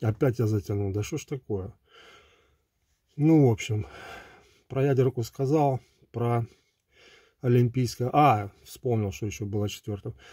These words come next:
Ядерки, ядерки не будет, да, по мнению, по мнению Рамиса Юнуса. Олимпийского переми-, перемирия не будет. Из тех трёхсот миллиардов замороженных, которые сейчас есть в Европе, в Америке, Украине будут давать не тело этих ценных бумаг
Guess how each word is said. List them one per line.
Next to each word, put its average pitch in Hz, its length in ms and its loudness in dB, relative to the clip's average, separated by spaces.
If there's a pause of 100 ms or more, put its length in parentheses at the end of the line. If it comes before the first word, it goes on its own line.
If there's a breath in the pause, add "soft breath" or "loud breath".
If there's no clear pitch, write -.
(260 loud breath)
Ядерки, 147 500 4
ядерки 131 580 4
не 127 160 4
будет, 165 440 2 (180)
да, 147 280 0
по 120 140 2
мнению, 117 680 4
по 117 180 0
мнению 113 340 4
Рамиса 113 340 0
Юнуса. 110 640 0
Олимпийского 131 640 0
переми-, 131 440 0
перемирия 127 460 4
не 131 100 4
будет. 151 280 4
Из 131 240 0
тех 139 180 2
трёхсот 131 460 -2
миллиардов 123 540 2
замороженных, 117 560 2
которые 113 260 -2
сейчас - 240 -2
есть 120 160 -2
в 117 60 -6
Европе, 117 360 0
в 117 100 2
Америке, 151 400 0
Украине 143 380 0
будут 123 300 2
давать 120 300 2
не 123 120 0
тело 151 440 0 (480)
этих 131 480 -4 (380)
ценных 120 320 0
бумаг 110 360 0